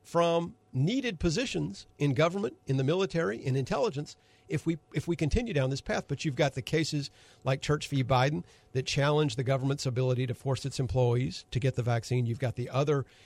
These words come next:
cases that involve, um, the government contracting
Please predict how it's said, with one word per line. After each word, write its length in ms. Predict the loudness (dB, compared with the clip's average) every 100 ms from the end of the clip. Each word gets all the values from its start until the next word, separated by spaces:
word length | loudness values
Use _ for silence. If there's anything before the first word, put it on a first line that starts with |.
| -16
cases 460 | 0 2 2 0 0
that 160 | 2 2
involve, 720 | 2 4 4 4 4 0 -4 -4
um, 480 | 0 0 0 -2 -6 -14 -8
the 80 | -2
government 420 | 2 2 2 0
contracting 720 | 2 4 4 4 2 0 -6